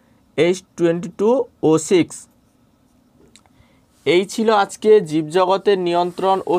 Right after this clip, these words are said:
সমন্বয়, এই চ্যাপ্টার পার্ট টু আমরা আলোচনা করলাম। উদ্ভিদের সাড়া প্রদান এবং রাসায়নিক সমন্বয়, এই চ্যাপ্টার থেকে সমস্ত কোশ্চেন অ্যান্সার আলোচনা করছি। প্রত্যেকটা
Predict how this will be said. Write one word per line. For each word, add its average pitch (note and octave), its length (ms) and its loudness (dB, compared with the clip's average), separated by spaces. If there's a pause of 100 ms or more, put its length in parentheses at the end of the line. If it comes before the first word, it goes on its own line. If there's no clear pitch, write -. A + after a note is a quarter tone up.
(120)
সমন্বয়, D#3+ 640 0 (400)
এই E3+ 160 4 (120)
চ্যাপ্টার G3+ 520 2 (340)
পার্ট E3+ 260 2 (260)
টু G#3 80 -2 (180)
আমরা E3+ 240 0
আলোচনা D#3 380 -2
করলাম। D#3 340 2 (360)
উদ্ভিদের E3+ 600 0
সাড়া E3+ 300 2
প্রদান F#3+ 320 0 (200)
এবং D#3+ 140 0 (140)
রাসায়নিক E3+ 480 0
সমন্বয়, D3+ 560 0 (440)
এই E3 200 2
চ্যাপ্টার G3 340 -2
থেকে G3+ 140 0 (140)
সমস্ত F3 340 -2 (120)
কোশ্চেন E3 340 -2
অ্যান্সার E3+ 360 0
আলোচনা D3+ 360 -2
করছি। D3 340 -2 (680)
প্রত্যেকটা G3 580 -4